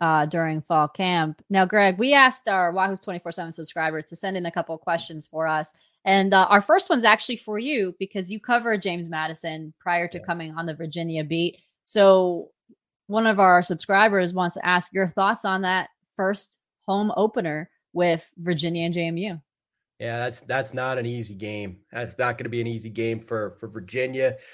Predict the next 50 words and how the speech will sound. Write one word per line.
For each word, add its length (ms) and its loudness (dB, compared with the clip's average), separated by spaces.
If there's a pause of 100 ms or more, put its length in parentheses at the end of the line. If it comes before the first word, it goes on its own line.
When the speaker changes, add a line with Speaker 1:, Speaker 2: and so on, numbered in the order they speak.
(300)
Speaker 2:
The, 240 -2
the 100 -6
Dukes, 640 4 (640)
from 140 -10
covering 320 4
that 200 0
program, 440 0
the 80 -2
way 220 2
they 160 2
operate 600 0
is 160 -6
they 140 -2
expect 480 -2
to 60 -12
win 280 -6
each 260 -10
and 80 -4
every 300 -6
Saturday. 680 -4 (480)
And 80 -4
even 240 0
as 140 2
an 80 0
F 160 0
C 200 -4
S 280 -2
team, 260 -8
I 80 -2
covered 460 -4
when 100 -6
they 80 -6
played 360 -4 (300)
a 60 -14
game 220 -6
at 100 -12
West 300 2
Virginia. 400 -6
I 20 -4
covered 320 -6
them 160 -6 (300)
when 100 -8
they 80 -4
played 320 -4
a 40 -6
game 260 -6
at 40 -6
N 140 -6
C 220 -14
State. 500 2